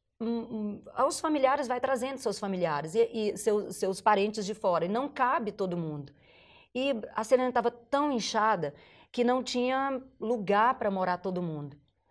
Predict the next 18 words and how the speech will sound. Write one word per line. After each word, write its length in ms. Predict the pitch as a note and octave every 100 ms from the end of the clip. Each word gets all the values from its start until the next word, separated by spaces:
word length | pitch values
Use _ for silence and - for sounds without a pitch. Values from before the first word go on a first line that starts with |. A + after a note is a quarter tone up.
| _ _ -
E 100 | C#4+
o 60 |
governo 440 | B3+ A#3+ B3 B3+ B3
não 100 | B3+
tinha 200 | A#3+ A3+
programa 460 | A#3 G#3+ G#3 G#3
de 80 | G3
moradia 460 | G3+ A3 F#3 F#3 G3
pro 160 | G3
Distrito 340 | F#3 F3+ F#3 F3
Federal 500 | G3 G#3 F#3+ G#3 G#3+ - - - _
e 480 | A3 A3+ A#3+ A#3+ - - _ _ _ _ _ _ _ _ _ -
a 120 | A3
gente 280 | G#3 A3+ A#3+
pegou 400 | B3 A#3+ G#3 A3+
e, 320 | C4 C4 C4 - -
e 160 | A3+ A#3+
aí 360 | - A#3 C4+